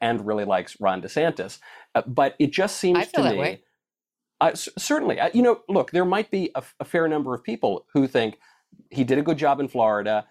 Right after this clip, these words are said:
Speaker 1: He could have a great political career ahead of him, but Trump is the guy now, that it's something of a fait accompli. And so I don't think you can blame the media. People are gonna blame DeSantis and say he's a bad candidate. I think he's a pretty good candidate.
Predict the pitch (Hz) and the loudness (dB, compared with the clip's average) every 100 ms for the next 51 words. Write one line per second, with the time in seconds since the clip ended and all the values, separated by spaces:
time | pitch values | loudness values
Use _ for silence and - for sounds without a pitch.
0 | _ - 117 110 - _ - 147 131 120 | _ -6 -4 -4 -8 _ -2 0 2 0
1 | 110 123 120 120 113 120 - 107 107 98 | 0 -2 -2 -4 -4 -4 -4 -2 -2 -2
2 | 101 95 98 98 - _ _ 113 - _ | -6 -4 -6 -6 -10 _ _ -2 -2 _
3 | _ - 180 147 147 120 120 101 104 98 | _ -4 -2 0 0 0 0 0 0 -2
4 | 92 92 90 - 98 98 - - 127 123 | -4 -4 -4 -6 -4 -4 -4 -2 -2 0
5 | 113 107 - 117 104 98 - 90 - 113 | -2 -2 -4 -2 -2 -4 -4 -4 -2 -4
6 | 95 - - - - 127 185 180 - _ | -4 -6 -20 -8 -2 0 2 0 -2 _
7 | _ _ _ _ - 123 139 147 135 131 | _ _ _ _ -4 -2 0 0 -2 -2
8 | 113 113 107 104 98 95 95 92 _ - | 0 0 -2 -4 -4 -4 -4 -4 _ 0
9 | 143 151 143 123 127 120 107 - 107 104 | 2 2 0 0 0 0 -4 -4 -4 -4
10 | 107 107 104 113 101 95 104 104 - 104 | -6 -4 -4 -2 -4 -2 0 0 -2 -2
11 | 107 117 - 208 254 240 220 - 226 175 | 0 -2 -4 -6 -4 -4 -4 0 0 2
12 | 202 - 104 87 76 | 0 0 -6 -6 -12